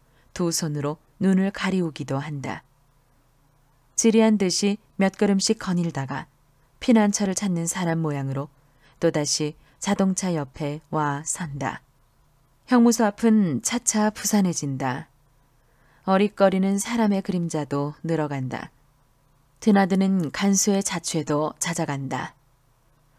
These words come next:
그 덤덤하던 큰 문도 가끔 아가리를 벌린다. 붉은 황도빛 옷에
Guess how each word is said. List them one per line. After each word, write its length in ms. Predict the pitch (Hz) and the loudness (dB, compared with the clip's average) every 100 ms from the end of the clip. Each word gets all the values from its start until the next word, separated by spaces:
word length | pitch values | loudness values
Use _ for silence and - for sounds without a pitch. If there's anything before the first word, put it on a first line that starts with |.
| _ | _
그 160 | - 240 | 6 8
덤덤하던 600 | 226 220 226 214 214 233 | 8 6 8 6 6 4
큰 260 | - 285 240 | 2 2 4
문도 440 | 202 160 135 127 _ _ - | 4 0 -4 -8 _ _ -16
가끔 440 | - 190 - 208 214 _ - | -6 -2 2 4 2 _ 0
아가리를 600 | 202 202 190 180 165 175 | 2 4 2 2 2 0
벌린다. 640 | 180 160 151 135 131 123 _ _ _ _ _ _ _ _ - | -2 -4 -4 -6 -6 -8 _ _ _ _ _ _ _ _ -2
붉은 560 | 202 185 185 196 202 214 | 2 2 4 4 4 2
황도빛 640 | 269 233 202 - 196 - | 4 4 4 0 -4 -4
옷에 480 | - 170 - 143 139 | -4 -2 -2 -6 -8